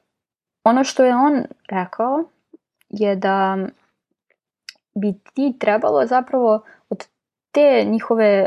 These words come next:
znači ako on, oni imaju, e, zaradu godišnju, ne znam, e, milion dolara, lupila sam cifru, ne znam da li je to realno ili ne,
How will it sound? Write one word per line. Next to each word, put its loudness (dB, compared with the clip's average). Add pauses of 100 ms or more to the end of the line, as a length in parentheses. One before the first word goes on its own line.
(100)
znači -2
ako 2
on, 0
oni 0
imaju, 0 (460)
e, -2 (800)
zaradu 2
godišnju, -2
ne -8
znam, -12 (680)
e, -2 (400)
milion -2
dolara, 4 (320)
lupila 0
sam -18
cifru, -8
ne -6
znam -8
da -8
li -8
je -8
to -8
realno -6
ili -10
ne, -6